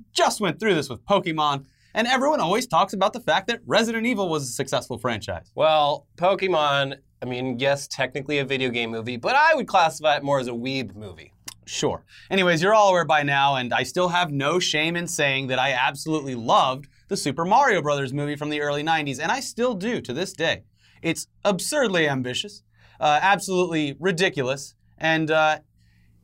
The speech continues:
Speaker 1: the fact that it was released in the nineties and I'm saying that, it really says something about the film. It's Blade Runner for kids.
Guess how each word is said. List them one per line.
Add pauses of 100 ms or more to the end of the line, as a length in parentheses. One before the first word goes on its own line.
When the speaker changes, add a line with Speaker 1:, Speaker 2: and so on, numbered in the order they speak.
(200)
Speaker 1:
the
fact
that
it
was
released
in
the
nineties
and
I'm
saying
that,
it
really
says
something
about
the
film.
It's
Blade
Runner
for
kids.